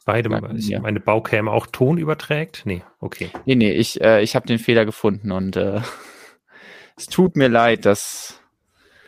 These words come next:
Speaker 2: dass es heute so, ähm, ein bisschen hakelig ist.
Speaker 1: Ja.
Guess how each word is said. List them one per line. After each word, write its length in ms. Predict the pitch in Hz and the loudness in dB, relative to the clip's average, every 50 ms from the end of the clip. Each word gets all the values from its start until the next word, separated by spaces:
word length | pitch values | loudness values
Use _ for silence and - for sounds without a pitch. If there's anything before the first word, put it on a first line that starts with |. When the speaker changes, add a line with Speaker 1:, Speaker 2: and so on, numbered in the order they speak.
| _ _ _ - | _ _ _ -10
Speaker 2:
dass 180 | - 107 - | -10 -10 -8
es 160 | - - - - | -10 -8 -2 0
heute 300 | 113 113 - - 113 104 | 2 2 2 0 -2 0
so, 440 | 107 104 104 101 101 101 98 - - | 2 4 4 6 6 6 4 4 4
ähm, 720 | - 98 95 95 90 92 92 92 92 92 92 92 95 101 - _ _ - - _ - | 4 4 4 4 4 2 0 -2 -2 -2 -2 -4 -6 -8 -14 _ _ -20 -20 _ -8
ein 140 | - 107 104 | -8 -6 -6
bisschen 380 | - 113 - - - 107 107 104 | -6 -8 -6 -4 -4 -4 -2 0
hakelig 500 | 104 90 - - - 85 - - - - | -2 -2 -2 -2 -6 -6 -6 -8 -8 -8
ist. 340 | - 80 - - - - _ _ _ _ _ _ _ _ _ _ _ _ _ _ _ _ _ 107 | -8 -8 -8 -10 -14 -16 _ _ _ _ _ _ _ _ _ _ _ _ _ _ _ _ _ -4
Speaker 1:
Ja. 320 | 101 95 98 98 95 - | -2 -2 -2 -2 -4 -8